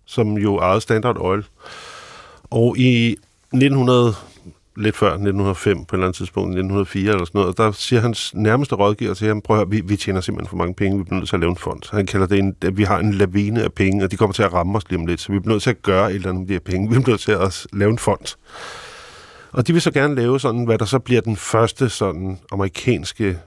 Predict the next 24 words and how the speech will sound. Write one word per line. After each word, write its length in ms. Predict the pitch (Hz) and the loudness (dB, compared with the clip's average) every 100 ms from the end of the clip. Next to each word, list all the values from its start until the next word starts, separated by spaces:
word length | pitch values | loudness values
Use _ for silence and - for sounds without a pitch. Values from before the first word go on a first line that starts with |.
| - | -6
velgørenhedsfond 1500 | 98 95 92 76 95 90 82 - - - - 85 - - | -4 -2 -2 -4 -4 -4 -4 -6 -10 -10 -6 -6 -8 -16
i 60 | - | -6
nitten 160 | 101 90 | -2 -2
hundrede 180 | 87 92 | 0 -2
og 60 | |
fem. 220 | 87 101 92 67 | 0 -2 -2 -4
Men 260 | 110 120 | 2 2
for 160 | 123 165 | 2 0
at 80 | 156 | 0
kunne 100 | 156 | -2
gøre 180 | 131 139 | 0 0
det, 120 | 135 | -2
så 80 | 127 | -4
bliver 160 | 131 | -4
de 60 | 123 | -2
helt 180 | 127 113 | -4 -4
brug 160 | 123 | -6
for 80 | 113 | -2
at 40 | 123 | 0
have 120 | 123 | 0
en 40 | 104 | 0
eller 100 | 120 | 0
anden 200 | 120 107 | 0 -4
lovramme, 760 | - 104 110 123 120 87 87 | -6 2 2 2 2 0 -2